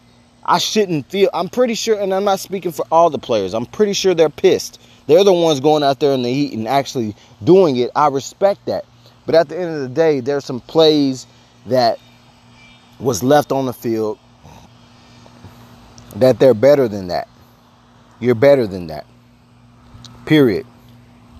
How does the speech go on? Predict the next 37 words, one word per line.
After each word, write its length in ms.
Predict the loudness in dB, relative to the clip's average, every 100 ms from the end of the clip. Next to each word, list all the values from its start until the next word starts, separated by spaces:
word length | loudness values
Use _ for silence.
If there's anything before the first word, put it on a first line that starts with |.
| -20 -20 -20 -20 -20 -20 -20 -20 -20 -20 -20 -20 -18 -6
It's 180 | -2 2
ridiculous. 580 | 4 2 2 -4 -8
And, 320 | -8 -8 -6 -6
um, 400 | -6 -6 -8 -14 _ _ _ -20 -20 -20 -20 -10 2
you 120 | 4
know, 280 | 6 4 2
it's 200 | -2 -4
the 100 | 0
first 300 | 2 2 2
game, 300 | -2 -2 -6
it's 160 | -10 -8
the 100 | -4
first 300 | -2 -2 0
loss 240 | 0 0
of 100 | -8
the 60 | -8
season. 460 | -8 -8 -8 -6
That's 240 | -2 -2 -2
the 100 | -6
one 260 | -4 -4
that's, 320 | -4 -4 -8 -20 -20 -20 -18 -8
that's 180 | -8 -2
probably, 540 | 0 0 0 -8 -12 _ -20 -20 _ _ _ _ _ _ _
it 160 | -4 4
doesn't 280 | 4 4
hurt 300 | -2 -2 -2
the 100 | -4
most, 340 | -2 -2 -2 -2
but 220 | -2 -2
it's 160 | -8 -6
probably 420 | 0 0 2 -2
the 120 | -4
one 340 | -6 -6 -6
that 260 | -6 -6 -8
can, 260 | -8 -10 -10
can 220 | -10 -8
cause, 640 | 0 4 4 2 -2 -8